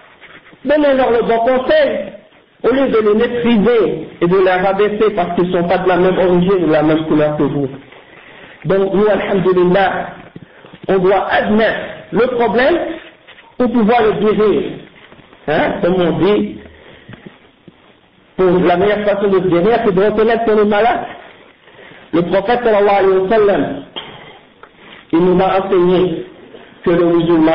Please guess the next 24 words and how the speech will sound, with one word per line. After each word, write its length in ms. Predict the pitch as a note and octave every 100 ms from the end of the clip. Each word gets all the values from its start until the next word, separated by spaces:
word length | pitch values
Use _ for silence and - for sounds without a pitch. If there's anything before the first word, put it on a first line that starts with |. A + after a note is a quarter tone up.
| E3
est 60 |
le 240 | E3 D3+ D#3
frère 300 | E3+ D#3 D3
du 60 |
musulman 600 | C#3+ C#3+ C3+ C3+ C#3 D3+ C3 - - - -
et 80 | D#3
qu'il 280 | D#3 E3+ E3
ne 120 | E3+
le 120 | E3+
méprise 600 | D#3+ F3 F3 F3+ E3+ D#3+
pas. 400 | - F3 - - - - - - -
Et 60 | D#3+
le 120 | G3
prophète 360 | F#3+ F#3 A3 A3
sallallahu 320 | G#3+ G3 G3+ G3
alayhi 260 | G3 F3+
wa 80 | F3+
sallam 520 | G#3+ F#3+ E3+ C3+ - - - - -
a 120 | E3+
dit 220 | F3 G3+
que 200 | G#3 F#3
celui 320 | G3+ A3+ A3
qui 120 | A3 G#3+
appelle 600 | F#3 G3+ A#3 F#3 -